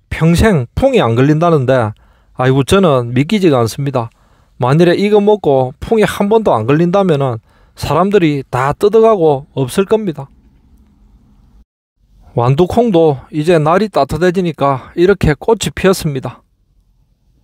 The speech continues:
시골이나 어촌에 텃새만 없었어도 많은 사람들이 귀농, 귀여해가지고 들어올 텐데, 참, 우리나라 이게 제일 문제입니다. 어느 시골 농촌 가나 텃새 없는 마을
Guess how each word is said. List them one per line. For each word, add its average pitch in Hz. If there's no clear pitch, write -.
시골이나 214
어촌에 139
텃새만 240
없었어도 123
많은 131
사람들이 139
귀농, 147
귀여해가지고 139
들어올 170
텐데, 135
참, -
우리나라 156
이게 190
제일 156
문제입니다. 165
어느 220
시골 190
농촌 190
가나 156
텃새 240
없는 165
마을 135